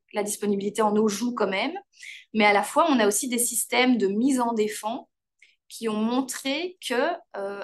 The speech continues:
avec une pression climatique semblable, quand on a une, une pression de pâturage qui est d'intensité moyenne, ça favorise la régénération. Et quand c'est trop élevé,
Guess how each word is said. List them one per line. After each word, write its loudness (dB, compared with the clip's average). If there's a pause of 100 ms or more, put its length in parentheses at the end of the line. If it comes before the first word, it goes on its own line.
avec 0
une 2
pression -4
climatique -6
semblable, 2 (880)
quand -2
on -6
a 2
une, 0 (260)
une -14
pression -6
de 0
pâturage 0
qui -4
est 0 (280)
d'intensité -2
moyenne, 0 (640)
ça 2
favorise 0
la -2
régénération. -8 (380)
Et 2
quand 4
c'est 2
trop 2
élevé, 2